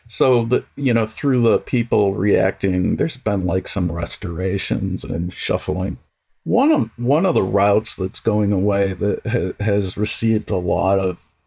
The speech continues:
attention and criticism, uh, from septa riders is the thirty-two is gonna go away. Now, that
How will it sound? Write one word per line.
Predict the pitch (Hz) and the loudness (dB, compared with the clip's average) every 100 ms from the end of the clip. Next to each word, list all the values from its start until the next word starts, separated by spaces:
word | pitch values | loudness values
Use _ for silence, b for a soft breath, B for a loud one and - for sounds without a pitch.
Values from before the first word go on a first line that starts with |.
| _ _ _ _ | _ _ _ _
attention | 113 - 127 120 104 | -6 0 0 2 0
and | 90 82 | 0 -2
criticism, | - 87 87 - 90 92 - 85 - - _ _ _ _ _ - | -2 -2 -2 -2 -2 0 -2 -4 -8 -16 _ _ _ _ _ -6
uh, | 90 87 | -4 -4
from | - 90 | -4 -4
septa | 90 - 90 - | -2 -2 -2 0
riders | 90 87 87 90 87 85 - | 0 2 2 2 -2 -6 -8
is | - - - - - | -8 -8 -6 -12 -6
the | - | -6
thirty-two | - 139 127 117 104 - 127 107 92 | -2 0 2 2 0 -2 0 0 0
is | 87 - | -2 -2
gonna | 90 87 | -2 -2
go | 87 87 | -2 -2
away. | 85 92 90 87 87 | -2 -2 0 0 0
Now, | 98 110 | 0 0
that | 123 131 - | 2 2 0